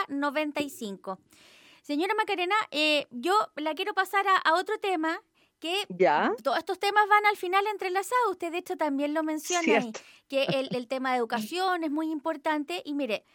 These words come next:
Speaker 1: yo acá tengo un tema de educación, pero es por denuncias. Mire, el setenta y nueve coma seis por ciento de las denuncias que se ingresan a la Superintendencia de Educación acá en la región de Valparaíso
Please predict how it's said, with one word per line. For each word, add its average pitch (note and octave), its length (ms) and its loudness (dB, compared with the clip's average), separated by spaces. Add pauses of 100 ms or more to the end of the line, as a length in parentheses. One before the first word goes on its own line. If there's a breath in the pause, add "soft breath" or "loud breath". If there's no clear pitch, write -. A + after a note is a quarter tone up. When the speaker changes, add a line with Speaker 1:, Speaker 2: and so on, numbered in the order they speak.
(200 soft breath)
Speaker 1:
yo C#4+ 180 2
acá G4+ 180 4
tengo F#4+ 380 -2
un C4+ 180 -8
tema F4 260 0
de F#4 40 4
educación, F4 480 -4
pero F4+ 160 -4
es E4+ 60 -6
por F#4 160 -4
denuncias. C#4 520 -2
Mire, F#3+ 320 -6
el A#3+ 100 -4
setenta D#4+ 380 0
y E4 60 0
nueve G4 300 2
coma F4+ 200 0
seis F#4 160 -4
por F#4+ 160 -4
ciento F#4+ 300 -6
de F#4+ 60 -2
las F#4+ 120 -2
denuncias F4+ 580 -2 (440 soft breath)
que C#4+ 140 0
se D4+ 100 -4
ingresan C#4+ 580 0
a F4+ 60 -2
la E4 100 -2
Superintendencia D#4+ 920 -2
de D4 40 2
Educación C#4+ 540 -2
acá E4 220 2
en E4+ 60 -2
la E4+ 80 0
región E4 280 -4
de E4+ 80 0
Valparaíso E4+ 680 -4